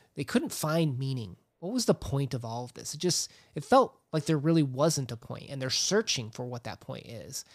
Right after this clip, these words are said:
And that might be maybe how the man views this fly that comes into his life, right? It gets ink covered all over him and jumps into the ditches and mud, kinda like war, you know, people drafted did,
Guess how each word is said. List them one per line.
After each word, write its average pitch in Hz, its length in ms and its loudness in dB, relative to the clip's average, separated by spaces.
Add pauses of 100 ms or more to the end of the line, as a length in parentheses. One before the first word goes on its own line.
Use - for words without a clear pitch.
(400)
And 151 140 2
that 254 100 2
might 294 200 4
be 190 340 6
maybe 170 400 4
how 196 160 4
the 180 100 2
man 160 280 4
views 139 260 0
this - 260 -4
fly 123 360 -4
that 82 160 -16
comes 113 260 -10
into 110 200 -12
his - 180 -12
life, - 260 -12
right? 123 260 -8 (480)
It 160 120 0
gets 160 260 2 (140)
ink 170 360 2
covered 147 320 2
all 139 220 0
over 143 220 0
him 127 340 -6
and - 220 -14 (260)
jumps 170 320 4
into 151 180 2
the 143 120 0
ditches 139 560 2
and 123 320 -6 (180)
mud, 139 420 4
kinda 131 220 0
like 135 220 -2
war, 143 340 2 (100)
you 143 120 -6
know, 117 160 -6 (960)
people 151 200 2
drafted 139 520 -2
did, 123 260 -8